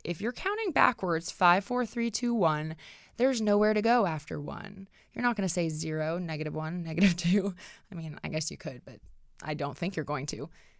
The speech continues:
If you count up from one, you can always go six, seven, eight, nine, ten. You know what? I'll make it fifteen. I'll make it twenty. And that's when you're starting to hesitate.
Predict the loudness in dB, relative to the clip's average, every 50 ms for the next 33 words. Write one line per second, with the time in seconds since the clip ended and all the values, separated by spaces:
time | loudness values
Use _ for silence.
0 | _ _ -6 -4 -4 -4 -2 0 0 0 0 4 4 4 4 4 2 -2 -4 2
1 | 2 2 2 2 0 2 4 4 4 4 2 0 -2 -2 -4 -6 -8 _ _ _
2 | _ _ _ _ -20 _ _ _ -10 -6 -6 -4 -2 0 0 2 2 2 0 0
3 | 0 0 0 0 0 0 0 0 2 0 0 0 -2 -4 -2 -2 -2 -4 -4 -6
4 | -6 -6 -6 -6 -4 -2 -2 -2 -4 -4 -6 -8 -8 -10 -10 -10 -10 -8 -8 -8
5 | -6 -8 -8 -8 -8 -10 -10 -8 -10 -10 -10 -10 -8 -6 -6 -6 -6 -6 -6 -6
6 | -8 -8 -8 -8 -8 -8 -10 -12 -14 -18 -20 -20 _ _ _ _ _ _ 0 2
7 | 4 6 8 6 6 6 4 2 0 2 2 4 4 4 4 2 2 6 6 6
8 | 6 6 2 0 -2 -2 -4 -4 -8 -8 -10 -10 -10 -10 -12